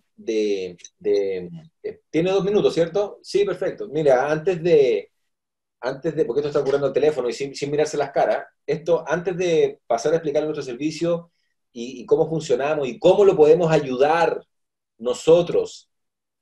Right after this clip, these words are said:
a, a generar más ingresos con sus camiones, manejando por las rutas más convenientes para usted, yo necesito primero hacerle unas preguntas.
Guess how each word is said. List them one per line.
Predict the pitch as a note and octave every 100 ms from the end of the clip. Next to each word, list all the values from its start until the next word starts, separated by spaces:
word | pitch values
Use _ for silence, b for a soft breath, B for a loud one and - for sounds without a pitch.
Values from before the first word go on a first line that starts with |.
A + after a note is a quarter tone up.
| _
a, | B2 B2 A#2 A2 - _ _ _
a | -
generar | - D3 D3+ F3+
más | E3+ F#3
ingresos | F3 D#3 F3 F3 D#3
con | C3+
sus | C#3
camiones, | C#3 C3 D3 E3+ E3 C#3+ _ _
manejando | A#2 A#2+ A2+ D3+ D#3+
por | D3+
las | C#3
rutas | D#3+ C#3+
más | D3 D#3
convenientes | D#3+ D3+ D#3+ D#3+
para | D#3+ C#3
usted, | - F3 A#3+ - _ _ _ _
yo | E3
necesito | F3 E3+ F3+ F#3+
primero | F3 F3+
hacerle | E3+ F3+ F3+
unas | F3 -
preguntas. | C#3+ A2 C3+ C#3+ - - - - -